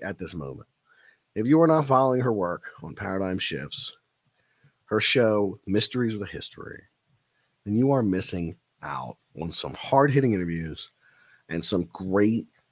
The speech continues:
content from the world of the weird. So go ahead and give her a sub. Let me make sure Tina drops that link in the chat,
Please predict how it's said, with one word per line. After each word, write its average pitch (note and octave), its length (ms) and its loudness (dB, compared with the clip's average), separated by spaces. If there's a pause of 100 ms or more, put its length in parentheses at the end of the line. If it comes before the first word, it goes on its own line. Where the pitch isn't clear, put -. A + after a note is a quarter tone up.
(140)
content F2 680 -2
from F2 120 -4
the G2 100 0
world D#2 360 -6
of D#2+ 60 -10
the E2+ 80 -6
weird. D#2+ 460 -8 (520)
So A#2+ 420 8 (220)
go A#2 180 8
ahead A#2 200 8
and G#2 160 2
give G#2+ 100 2
her G2 140 2
a F#2+ 40 0
sub. B2 360 2 (400)
Let A2 120 4
me G#2 60 6
make G2+ 140 4
sure F#2+ 160 2
Tina G#2 220 2
drops G2+ 280 2
that G2 140 4
link A#2 300 4
in C4 160 12
the E3+ 100 12
chat, F2+ 500 8